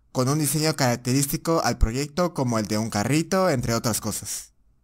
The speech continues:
Entonces entré de lleno a programar porque era lo que más le entendía y veía tutoriales en internet de cómo conectar los componentes sin entender su funcionamiento al cien por ciento. Las cosas que mencionaré a continuación podrán ayudarte a facilitar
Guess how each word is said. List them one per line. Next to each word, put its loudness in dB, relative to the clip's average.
Entonces 2
entré 2
de 4
lleno 4
a 2
programar 0
porque 2
era 4
lo 0
que -4
más 2
le 2
entendía 0
y -6
veía 2
tutoriales 0
en -2
internet -2
de 0
cómo 0
conectar -2
los -2
componentes -2
sin -2
entender 0
su 0
funcionamiento -2
al 2
cien -2
por -2
ciento. -6
Las 2
cosas 4
que 2
mencionaré 2
a 2
continuación 0
podrán 2
ayudarte 0
a -2
facilitar 0